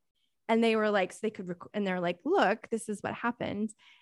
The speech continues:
And I was like, "How did I just get a house for, like, twenty thousand less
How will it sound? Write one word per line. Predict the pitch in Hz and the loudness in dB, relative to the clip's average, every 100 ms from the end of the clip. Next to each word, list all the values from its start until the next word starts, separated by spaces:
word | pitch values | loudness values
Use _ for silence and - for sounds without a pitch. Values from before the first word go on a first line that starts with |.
| _ _ | _ _
And | 214 208 | 4 6
I | 214 | 6
was | 226 | 4
like, | 240 240 | 0 -2
"How | - 415 | -6 2
did | 539 | 2
I | 523 494 349 | 4 0 0
just | 247 277 - | -2 -2 -4
get | 311 | -4
a | 302 | -2
house | 226 - - - | 0 -2 -4 -6
for, | 269 | 0
like, | 247 185 | 0 0
twenty | - - 294 | -4 -2 -2
thousand | 320 311 269 190 180 | 0 -2 -2 -4 -4
less | 160 339 - - | -4 -4 -8 -18